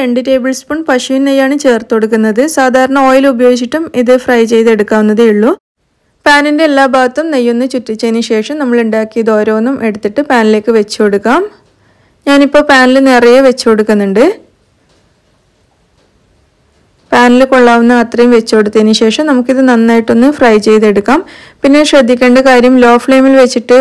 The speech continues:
ഫ്രൈ ചെയ്യുക. കാരണം കുറച്ചധികം സമയം എടുത്തിട്ട് ഫ്രൈ ചെയ്ത് കഴിഞ്ഞാൽ ഇതിൻ്റെ ഉൾഭാഗമൊക്കെ നന്നായിട്ട് വെന്ത് കിട്ടുള്ളൂ. അതേസമയം നമ്മൾ ഡീപ്പ് ഫ്രൈ ചെയ്തെടുക്കുകയാണെങ്കിൽ,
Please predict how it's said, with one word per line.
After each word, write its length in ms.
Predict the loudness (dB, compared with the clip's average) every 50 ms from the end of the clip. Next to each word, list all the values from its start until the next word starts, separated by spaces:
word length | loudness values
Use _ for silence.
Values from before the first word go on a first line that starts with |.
| 2 2
ഫ്രൈ 180 | 2 2 2 2 0
ചെയ്യുക. 220 | 0 0 0 2 2 0
കാരണം 220 | 0 0 0 0 0
കുറച്ചധികം 560 | -2 -2 -2 -4 0 0 2 2 2 0 0 0 0
സമയം 260 | 0 2 2 2 2 0
എടുത്തിട്ട് 320 | 0 0 -2 0 0 0 0
ഫ്രൈ 140 | 2 2 2 2 2 2
ചെയ്ത് 160 | 2 4 4 4
കഴിഞ്ഞാൽ 340 | 4 4 4 4 2 4 2 2 0 -2 -6 -18 -20 -20 -20 _ _ 0
ഇതിൻ്റെ 200 | 2 2 4 4 4
ഉൾഭാഗമൊക്കെ 500 | 4 2 2 2 4 4 2 2 2 2 2 2
നന്നായിട്ട് 440 | 2 4 4 4 2 2 0 0 0 2
വെന്ത് 220 | 2 2 4 4 4 2
കിട്ടുള്ളൂ. 360 | 2 2 0 0 0 2 2 2 2
അതേസമയം 420 | 2 0 0 0 0 0 0 0 0
നമ്മൾ 160 | 0 2 2 2 0 2 0
ഡീപ്പ് 240 | 0 0 0 -2 -2
ഫ്രൈ 160 | -2 0 0 0 2 0
ചെയ്തെടുക്കുകയാണെങ്കിൽ, 720 | 0 2 2 2 2 2 0 0 0 0 2 2 2 2